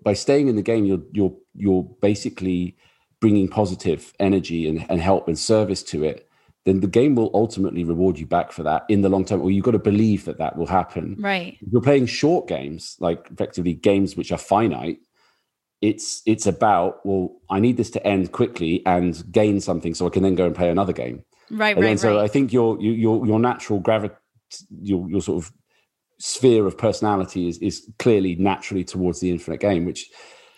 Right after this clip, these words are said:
Speaker 1: is like me.
Speaker 2: Man,
Speaker 1: I,
Speaker 2: I
Speaker 1: I
Speaker 2: should
Speaker 1: don't
Speaker 2: read
Speaker 1: wanna
Speaker 2: up on the infinite game. I hadn't
Speaker 1: Yeah,
Speaker 2: heard,
Speaker 1: it's a,
Speaker 2: and
Speaker 1: it's a,
Speaker 2: I
Speaker 1: it's,
Speaker 2: love
Speaker 1: I think
Speaker 2: Simon
Speaker 1: it's, it's a
Speaker 2: Sinek.
Speaker 1: speech.
Speaker 2: Yeah.
Speaker 1: It's a speech he gave. It's really, it's good. It's, it's really
Speaker 2: You know
Speaker 1: good.
Speaker 2: where I'll be going
Speaker 1: Sometimes,
Speaker 2: after
Speaker 1: you
Speaker 2: this
Speaker 1: know,
Speaker 2: interview.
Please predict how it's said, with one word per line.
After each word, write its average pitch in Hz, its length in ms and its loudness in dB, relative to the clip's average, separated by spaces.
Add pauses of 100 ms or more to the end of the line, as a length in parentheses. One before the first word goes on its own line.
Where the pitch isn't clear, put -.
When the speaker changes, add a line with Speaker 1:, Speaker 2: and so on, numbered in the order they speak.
(240)
Speaker 1:
is 101 100 2
like 95 180 4
me. 135 80 4
Speaker 2:
Man, - 120 2
Speaker 1:
I, - 20 2
Speaker 2:
I - 80 2
Speaker 1:
I - 60 0
Speaker 2:
should 107 80 0
Speaker 1:
don't 117 100 0
Speaker 2:
read 104 80 2
Speaker 1:
wanna 277 120 0
Speaker 2:
up - 140 -8
on 220 100 -6
the 202 80 -10
infinite 185 440 -10
game. 170 280 -10
I 185 60 -6
hadn't 160 380 -2
Speaker 1:
Yeah, 220 240 4
Speaker 2:
heard, 151 100 2
Speaker 1:
it's 190 140 2
a, 226 60 2
Speaker 2:
and 247 40 2
Speaker 1:
it's 262 80 0
a, 311 60 4
Speaker 2:
I - 20 0
Speaker 1:
it's, 196 100 0
Speaker 2:
love 190 100 2
Speaker 1:
I - 40 -2
think 185 120 0 (200)
Speaker 2:
Simon 185 100 -6
Speaker 1:
it's, 190 100 -4
it's 165 100 -2
a - 40 -8
Speaker 2:
Sinek. - 40 -10
Speaker 1:
speech. 185 260 2
Speaker 2:
Yeah. 214 320 -8
Speaker 1:
It's 143 120 0
a 151 60 -2
speech 175 340 -2
he 127 60 -4
gave. 113 240 2
It's 123 120 -2
really, 196 320 2
it's 170 120 0
good. 165 380 0
It's, - 240 -2
it's 127 220 -4
really 143 180 2
Speaker 2:
You - 40 0
know - 80 0
Speaker 1:
good. 131 60 4
Speaker 2:
where 196 100 2
I'll 208 100 2
be 196 100 -2
going 156 240 0
Speaker 1:
Sometimes, - 40 -8
Speaker 2:
after 180 180 -2
Speaker 1:
you 107 60 2 (100)
Speaker 2:
this 98 80 -2
Speaker 1:
know, - 80 -8
Speaker 2:
interview. - 360 -8